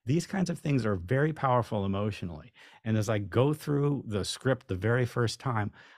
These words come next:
I'm taking notes about that. We're also really concerned about the historical precedence of the text itself. So a dramaturg's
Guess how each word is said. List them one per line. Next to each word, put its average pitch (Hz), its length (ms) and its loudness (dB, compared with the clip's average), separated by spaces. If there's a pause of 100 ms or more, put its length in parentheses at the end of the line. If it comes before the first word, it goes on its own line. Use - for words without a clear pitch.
(160)
I'm 139 200 0
taking 117 400 2
notes 131 260 0
about 87 320 -8
that. - 180 -12 (1300)
We're 123 260 2
also 147 300 2
really 123 480 2
concerned 131 420 0
about 113 220 0
the 104 100 -4
historical 113 520 0
precedence 107 600 -2
of 98 120 -4
the 101 80 -4
text - 400 -4
itself. 98 460 -4
So 98 220 -2
a 90 60 -2
dramaturg's 95 960 -2